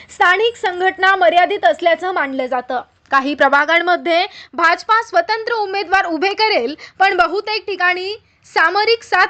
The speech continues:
किंवा विरोध अशी भूमिका दिसू शकते. दुसरीकडं बसपा आणि वंचित बहुजन आघाडी या दोनही पक्षांची मतं विशेषतः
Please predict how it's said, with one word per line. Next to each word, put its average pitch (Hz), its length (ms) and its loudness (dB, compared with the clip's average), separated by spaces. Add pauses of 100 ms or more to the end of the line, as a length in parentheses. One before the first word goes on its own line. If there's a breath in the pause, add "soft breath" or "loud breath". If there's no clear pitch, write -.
किंवा 370 240 2
विरोध 349 400 -2 (120)
अशी 359 280 0
भूमिका 403 400 -2
दिसू 285 280 -6
शकते. 269 420 -8 (280)
दुसरीकडं 311 600 0 (280 loud breath)
बसपा 349 460 0 (240)
आणि 320 200 0
वंचित 381 420 -2
बहुजन 392 440 -2
आघाडी 349 360 0
या 349 120 2
दोनही 330 380 -4
पक्षांची 359 560 -2
मतं 330 420 -2
विशेषतः 359 580 -2